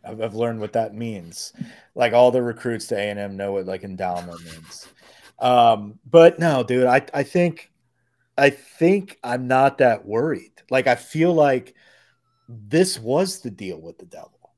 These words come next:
This was the, um, we're gonna fucking risk it all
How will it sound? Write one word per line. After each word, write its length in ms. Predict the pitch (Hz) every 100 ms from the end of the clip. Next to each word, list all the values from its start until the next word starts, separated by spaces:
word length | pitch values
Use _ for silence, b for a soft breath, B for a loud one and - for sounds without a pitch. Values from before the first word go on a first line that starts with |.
| -
This 260 | 151 165
was 440 | 127 151 175 156 -
the, 460 | 131 120 113 104 b b b _
um, 300 | 107 139 151
we're 140 | 120 147
gonna 140 | 160
fucking 440 | - 156 143 117 101
risk 300 | 123 - 139
it 80 |
all 380 | 120 117 151 165